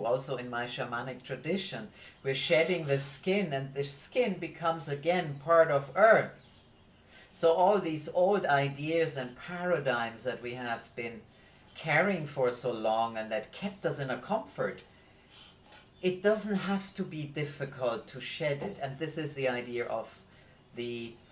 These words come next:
emerging ascension archetypes.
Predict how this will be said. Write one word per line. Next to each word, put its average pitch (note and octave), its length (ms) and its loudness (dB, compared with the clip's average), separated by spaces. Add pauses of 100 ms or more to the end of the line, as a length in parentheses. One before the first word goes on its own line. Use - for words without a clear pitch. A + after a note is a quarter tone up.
(220)
emerging C3 680 0
ascension C3 640 -2
archetypes. - 1120 -8